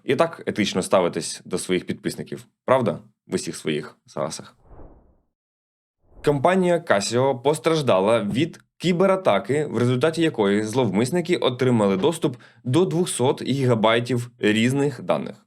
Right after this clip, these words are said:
Там і юридичні, і бухгалтерські дані, і дані про співробітників, і про їх зарплати, і про партнерів. Але кажуть, що дані саме про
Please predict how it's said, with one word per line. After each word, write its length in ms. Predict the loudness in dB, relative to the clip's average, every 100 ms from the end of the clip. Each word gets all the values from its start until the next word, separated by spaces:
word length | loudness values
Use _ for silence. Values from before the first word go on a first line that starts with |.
| _
Там 320 | 0 2 2 0
і 100 | 0
юридичні, 720 | 2 2 2 0 -2 0 -2
і 200 | 0 0
бухгалтерські 640 | 2 2 2 0 -4 -2
дані, 360 | 2 2 2 -2
і 200 | -2 0
дані 320 | 2 2 0
про 160 | -2 -4
співробітників, 880 | -2 0 2 0 -2 -4 -2 -2 -2
і 60 |
про 160 | -2 -2
їх 100 | 0
зарплати, 640 | 0 0 2 2 0 -2 -6 -12 -4
і 120 | -2
про 180 | 0 -2
партнерів. 600 | -2 0 2 2 0 -6 _ -8 0
Але 220 | 2 2
кажуть, 320 | 0 0 -2
що 160 | -2 0
дані 280 | 0 0
саме 340 | 0 2 2 0
про 440 | 0 2 2 -2